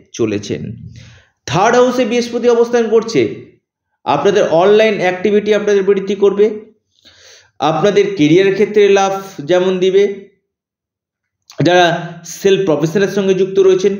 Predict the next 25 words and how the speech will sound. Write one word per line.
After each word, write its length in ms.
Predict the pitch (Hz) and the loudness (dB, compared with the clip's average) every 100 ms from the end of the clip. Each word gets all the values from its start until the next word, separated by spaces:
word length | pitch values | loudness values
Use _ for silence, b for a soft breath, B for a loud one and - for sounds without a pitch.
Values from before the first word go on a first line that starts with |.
| - | -6
এখানে 280 | - 151 165 | -4 0 0
আপনাদের 340 | 165 170 165 | 0 -2 -2
ভালো 220 | 156 165 | 0 2
দিতে 240 | 170 170 175 | 4 2 2
চলেছে। 460 | 170 170 190 196 B B B | 2 0 -2 -4 B B B
এবং 540 | 175 226 165 - - - | 0 2 0 -2 -10 -14
শরীর 360 | - - 233 247 | -12 -4 -2 0
স্বাস্থ্যের 420 | 233 208 214 165 | -2 0 0 2
জায়গাটা 360 | 170 175 190 | 2 2 2
কিন্তু 260 | 190 185 175 | 0 0 0
আপনাদের, 440 | 151 160 156 185 | 0 0 0 0
যেহেতু 500 | 156 160 175 175 - B B - | 2 2 4 2 0 B B -2
রাশির 440 | 113 135 160 196 | 0 2 0 -2
উপর 160 | 190 196 185 | 0 0 -2
দৃষ্টি 320 | 170 - 190 | -6 -8 -6
দিচ্ছে, 500 | 185 160 226 226 226 B _ | -6 -2 0 0 -2 B _
স্বাস্থ্যের 480 | - 180 180 196 175 | -8 -4 -2 0 2
জায়গাটা 320 | 175 180 170 | 2 2 0
ভালো। 380 | 170 190 226 B B B - | 2 0 0 B B B -2
এবং 460 | 151 180 180 - | 0 0 -2 -6
আপনাদের 480 | 139 165 160 202 202 | -2 -2 0 0 2
এই 160 | 170 170 | 2 2
সময়ের 260 | 185 196 | 0 -2
মধ্যে 280 | 190 180 196 | 0 0 0
কোনো 440 | 185 190 190 185 | 0 0 -2 -4